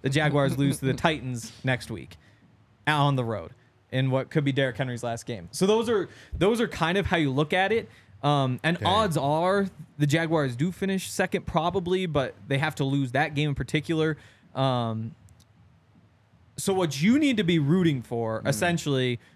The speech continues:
Speaker 1: root against the Steelers, root against the Bills. Um, I guess before all that, root against the Chiefs because that's the
Speaker 2: Right.
Speaker 1: very clear path also that
Speaker 3: Uh-huh.
Speaker 1: m-, maybe is a little bit optimistic, but you never know.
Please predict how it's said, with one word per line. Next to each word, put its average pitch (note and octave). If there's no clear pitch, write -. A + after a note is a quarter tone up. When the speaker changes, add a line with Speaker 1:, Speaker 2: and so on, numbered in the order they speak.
Speaker 1:
root G#3
against A#3
the F#3+
Steelers, E3
root E3+
against F3+
the D#3+
Bills. C3
Um, A#2
I D#3+
guess G#3
before E3+
all C3+
that, B2+
root C#3
against B2+
the G#2
Chiefs -
because B2+
that's D3
the C3
Speaker 2:
Right. -
Speaker 1:
very B2+
clear D3
path A#2
also A#2
that A2
Speaker 3:
Uh-huh. F2+
Speaker 1:
m-, C#3+
maybe C#3+
is C3
a C3+
little E3+
bit E3+
optimistic, E3+
but C#3
you B2+
never B2+
know. C3+